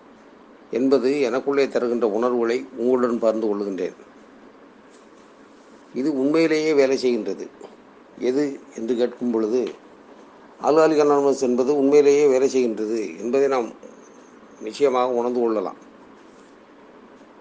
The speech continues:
ஏனென்றால், எவ்வளவோ தூரம் குடியின் பிரச்சனையால் பாதிக்கப்பட்டு நமக்குள்ளே பலவிதமான சூழ்நிலைகளோடு வாழ்ந்து கொண்டிருக்கும் பொழுது, வெவ்வேறு முறைகளை முயற்சி செய்து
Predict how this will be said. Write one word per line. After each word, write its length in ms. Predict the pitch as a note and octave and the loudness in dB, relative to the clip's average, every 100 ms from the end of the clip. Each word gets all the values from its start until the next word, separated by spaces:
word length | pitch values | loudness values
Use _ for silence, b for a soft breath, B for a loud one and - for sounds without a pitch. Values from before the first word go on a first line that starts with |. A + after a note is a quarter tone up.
| - - - - - - - | -20 -20 -20 -20 -20 -18 -2
ஏனென்றால், 580 | C#3 D#3 C#3 B2 C3 C#3 - - - - - - - - - - - | 0 2 4 2 0 -6 -20 -20 -20 -20 -20 -20 -20 -20 -20 -20 -8
எவ்வளவோ 720 | G#2+ B2 D3 D#3 F3 E3 C#3+ B2 | -4 0 4 4 4 2 -6 -2
தூரம் 320 | C#3 D3 C3 | 0 0 -2
குடியின் 400 | C#3 D3 C#3+ B2+ | -4 -2 -2 -2
பிரச்சனையால் 540 | B2 C#3 C3+ C3 B2 | -2 0 0 0 -2
பாதிக்கப்பட்டு 920 | G#2+ A#2+ C3 B2 A2 - A#2 C3 C3+ - - - - - - - - - - - - - - | -2 -2 -2 -4 -6 -4 -4 -2 -4 -8 -18 -20 -20 -20 -20 -20 -20 -20 -20 -20 -20 -20 -8
நமக்குள்ளே 460 | A#2+ C3+ C#3 C#3+ C3+ | -2 0 0 0 0
பலவிதமான 560 | B2 C3+ C#3+ C#3+ C#3+ C#3 | 0 0 2 2 0 0
சூழ்நிலைகளோடு 560 | C#3+ C#3+ C3+ C3 C3+ C#3+ | 0 0 0 0 0 2
வாழ்ந்து 300 | B2 C3+ C3 | 2 2 2
கொண்டிருக்கும் 460 | B2 A#2 A2 A#2 | 0 -2 -4 -4
பொழுது, 540 | G#2+ G#2+ G#2+ C3 C#3+ C3+ - - - - - - - - - - - - | -4 -2 -2 -2 -4 -8 -18 -20 -20 -20 -20 -20 -20 -20 -20 -20 -20 -14
வெவ்வேறு 840 | A2 A#2 C#3+ E3 E3 E3+ E3+ E3+ D#3 | -6 -2 4 4 6 4 6 4 4
முறைகளை 540 | D3 C#3+ D#3 D3+ D3+ | 2 4 4 6 4
முயற்சி 360 | C3 C3+ C3+ C3 | 4 2 0 -4
செய்து 680 | B2 A#2+ G#2 A2+ C3+ C3+ | 0 0 2 0 2 0